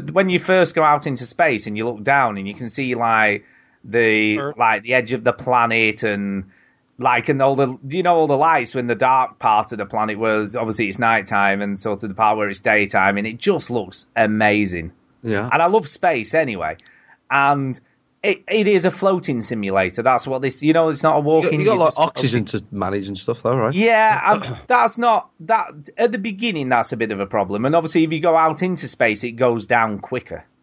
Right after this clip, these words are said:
Speaker 3: Right.
Speaker 1: So basically, the mechanics of the game
Speaker 3: I
Speaker 1: is
Speaker 3: thought
Speaker 1: you've
Speaker 3: this was
Speaker 1: got
Speaker 3: more of a video game, though.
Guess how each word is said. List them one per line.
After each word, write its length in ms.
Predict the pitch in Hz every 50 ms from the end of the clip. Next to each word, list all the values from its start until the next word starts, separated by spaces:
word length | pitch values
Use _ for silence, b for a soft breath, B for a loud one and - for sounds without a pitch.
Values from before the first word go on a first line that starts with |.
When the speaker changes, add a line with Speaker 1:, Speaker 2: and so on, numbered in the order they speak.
| _ -
Speaker 3:
Right. 480 | 127 120 120 117 113 113 113 - - - _ _ _ _ _
Speaker 1:
So 240 | - - - 175 170
basically, 320 | 165 226 220 208 - 202 170
the 60 | 165 165
mechanics 460 | 165 170 - 208 208 196 151 135 -
of 80 | 165
the 80 | 139 143
game 240 | 143 151 143 139 175
Speaker 3:
I 60 | 208
Speaker 1:
is 60 | 247
Speaker 3:
thought 140 | 240 233 214
Speaker 1:
you've 80 | - 202
Speaker 3:
this 120 | - -
was 80 | 160 156
Speaker 1:
got 40 | 160
Speaker 3:
more 280 | 170 165 165 165 151
of 80 | 139 120
a 100 | 123 113
video 640 | 101 98 104 104 143 147 143 139 131 117 110 107
game, 520 | 101 104 110 117 - - 123 101 87 85 85
though. 260 | 90 92 90 85 82